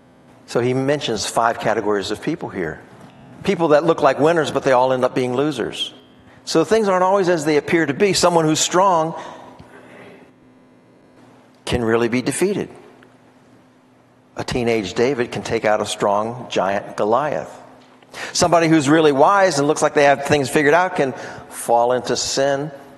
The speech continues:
and apostasy from the Lord, like Solomon. We can all think of those who had so much talent and so much strength and so much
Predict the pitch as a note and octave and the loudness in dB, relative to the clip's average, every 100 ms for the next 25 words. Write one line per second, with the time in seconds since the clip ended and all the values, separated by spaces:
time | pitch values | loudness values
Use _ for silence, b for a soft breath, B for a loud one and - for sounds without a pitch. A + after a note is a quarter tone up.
0 | - G#2 G#2+ - D3 - G#2 - G#2+ F#2+ | -8 -4 -4 -2 -4 -4 -8 -6 -6 -4
1 | G2+ F#2+ F2+ F#2+ E2+ D#2+ - - - _ | -4 -2 -4 -2 -4 -6 -12 -20 -20 _
2 | _ _ _ _ - F2+ F2+ - - - | _ _ _ _ -6 -4 -4 -10 -14 -6
3 | A#2 C#3 C3 E2 - - - - - _ | -2 -2 -4 -8 -12 -18 -20 -20 -20 _
4 | _ _ _ _ _ _ _ _ _ b | _ _ _ _ _ _ _ _ _ b
5 | b b - C3+ D3 E3 G3+ D#3 C#3+ A#2 | b b -4 0 4 4 4 2 2 2
6 | C3 C3+ - B2+ A2+ - D#3+ D#3+ C3+ - | 2 2 2 0 0 0 0 0 0 -2
7 | - C#3+ B2+ - A2 - C3+ B2+ A2+ - | -2 0 0 -2 -4 -2 0 0 -2 -4
8 | - - C3+ C3 G#2 G2 - C3 B2+ A#2+ | -8 -2 0 0 -4 -8 -4 -2 -2 -4